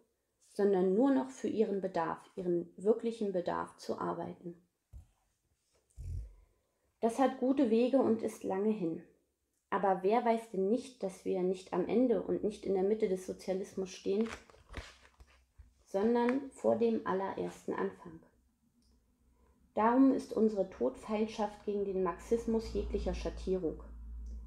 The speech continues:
weil er die arbeitenden Menschen abgehalten hat, mit dem Sozialismus zu beginnen. Das Zauberwort, das uns aus der versteinten Welt der Gier und der Not herausführt,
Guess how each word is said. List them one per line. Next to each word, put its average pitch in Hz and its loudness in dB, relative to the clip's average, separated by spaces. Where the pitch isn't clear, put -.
weil 180 2
er 247 6
die - -2
arbeitenden 226 4
Menschen 185 -2
abgehalten 180 -2
hat, 202 -8
mit 214 -4
dem 185 2
Sozialismus 185 -6
zu 185 -6
beginnen. 175 -2
Das 196 -4
Zauberwort, 254 4
das 196 -4
uns 214 0
aus 180 -2
der 180 2
versteinten 185 -2
Welt 190 0
der 180 0
Gier 208 4
und 190 -2
der 175 -2
Not 180 0
herausführt, 180 -2